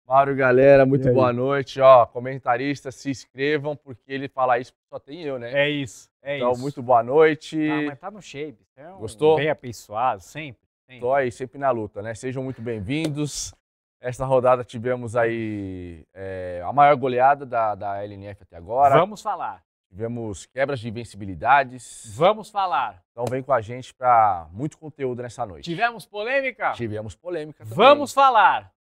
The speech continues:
Speaker 1: É isso.
Speaker 2: E pra começar, vem do meu
Speaker 1: Bora.
Speaker 2: ladinho, porque tem camisa nova no nosso vestiário,
Speaker 1: Nosso
Speaker 2: né?
Speaker 1: armário.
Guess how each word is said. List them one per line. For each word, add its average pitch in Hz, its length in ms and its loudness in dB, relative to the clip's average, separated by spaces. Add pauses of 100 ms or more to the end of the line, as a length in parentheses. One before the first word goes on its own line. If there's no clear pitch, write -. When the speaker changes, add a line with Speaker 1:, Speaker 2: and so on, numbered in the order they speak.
(180)
Speaker 1:
É 170 120 -20
isso. 127 340 -14
Speaker 2:
E - 40 -18
pra 196 220 -8
começar, 170 460 -10
vem 160 180 -12
do 180 80 -20
meu 180 180 -16
Speaker 1:
Bora. 117 340 6
Speaker 2:
ladinho, 87 140 -12
porque 156 260 -20
tem 190 200 -20
camisa 175 440 -18
nova 185 280 -12
no 165 100 -18
nosso 151 300 -18
vestiário, 135 540 -8
Speaker 1:
Nosso 120 120 -8
Speaker 2:
né? 104 80 0
Speaker 1:
armário. 113 520 -2